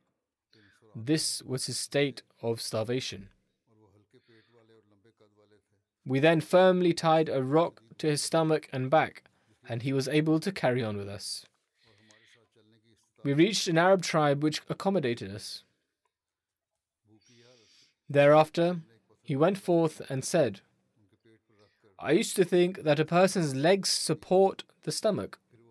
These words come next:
but in reality, a person's stomach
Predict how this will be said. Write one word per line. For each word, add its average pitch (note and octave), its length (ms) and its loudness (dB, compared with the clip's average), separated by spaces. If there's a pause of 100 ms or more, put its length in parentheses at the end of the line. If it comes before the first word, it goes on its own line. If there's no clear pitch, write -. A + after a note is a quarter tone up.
(1400)
but D3 160 -4
in F3+ 120 2
reality, F3 580 2
a D#3+ 120 -4
person's E3 440 0
stomach G3+ 540 -2